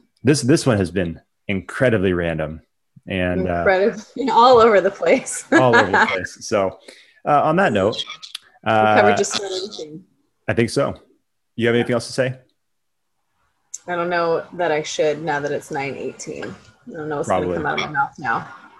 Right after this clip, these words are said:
Speaker 1: Yep.
Speaker 2: <laughs>
Speaker 1: Yep. That's probably a, a good place to stop then.
Speaker 2: <laughs>
Speaker 1: So,
Speaker 2: ask me
Speaker 1: uh,
Speaker 2: next time when we start our, the fantasy league. And I'll
Speaker 1: Yes.
Speaker 2: have more to say.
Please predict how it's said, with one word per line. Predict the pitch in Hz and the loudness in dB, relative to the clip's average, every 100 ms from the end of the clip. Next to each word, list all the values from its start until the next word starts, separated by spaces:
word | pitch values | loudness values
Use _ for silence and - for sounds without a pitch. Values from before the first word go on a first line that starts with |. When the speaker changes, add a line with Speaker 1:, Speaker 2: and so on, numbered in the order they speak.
| - - | -12 -2
Speaker 1:
Yep. | 107 - | -2 -2
Speaker 2:
<laughs> | 226 508 494 - _ _ _ _ _ - | -6 -4 -6 -8 _ _ _ _ _ -2
Speaker 1:
Yep. | 117 117 233 233 | 0 2 0 -2
That's | 107 - | -4 0
probably | 107 101 98 98 | 0 2 2 0
a, | 95 - | -2 -4
a | |
good | 101 107 | -4 -4
place | - 101 | -2 -2
to | 92 | -4
stop | - 85 80 | -4 -4 -4
then. | 87 82 - - - _ - | -8 -10 -16 -18 -18 _ -2
Speaker 2:
<laughs> | 247 - 214 214 - - - - | -2 0 -2 0 -4 -6 -8 0
Speaker 1:
So, | 110 95 320 302 880 | 2 2 -2 -6 2
Speaker 2:
ask | - 294 | 2 4
me | |
Speaker 1:
uh, | 269 | 6
Speaker 2:
next | 254 254 | 4 2
time | - 208 | -2 -2
when | 202 196 | 0 0
we | 208 | 0
start | - 190 - | 2 2 2
our, | 175 175 _ _ _ - | 0 -2 _ _ _ -8
the | |
fantasy | - 175 165 165 160 | -4 -2 -4 -6 -4
league. | 156 151 - _ _ _ _ _ - | -4 -6 -14 _ _ _ _ _ -14
And | 165 | -2
I'll | 120 | 0
Speaker 1:
Yes. | 101 - | 2 -2
Speaker 2:
have | 101 | -6
more | - | -6
to | - | -8
say. | - | -12